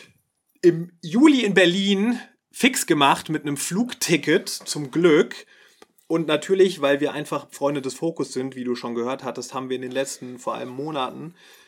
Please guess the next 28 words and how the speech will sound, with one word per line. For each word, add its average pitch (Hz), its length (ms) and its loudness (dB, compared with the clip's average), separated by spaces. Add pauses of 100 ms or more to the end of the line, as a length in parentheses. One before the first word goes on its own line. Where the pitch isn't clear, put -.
(400)
dieses 139 220 -12
ganze 151 260 -6
Thema 143 280 -4
Weltreise 147 440 -4
dann 139 200 -2
doch 151 180 -6
wieder 147 160 -6
so 139 80 -6
ein 143 60 -6
bisschen 139 600 -12
hinten 170 280 -12
runterfallen 180 500 -2
lassen. 160 300 -4
Der 143 200 -2
Termin 147 280 -6
war 135 120 -4
ja 120 120 -4
da, 196 460 -4
aber 156 360 -4
es 120 140 -8
gibt 135 180 -14
auch - 180 -18
einfach 143 240 -14
so 175 320 2
viel 202 260 4
immer 160 260 -2
noch 151 160 -2
vorzubereiten 120 1300 -4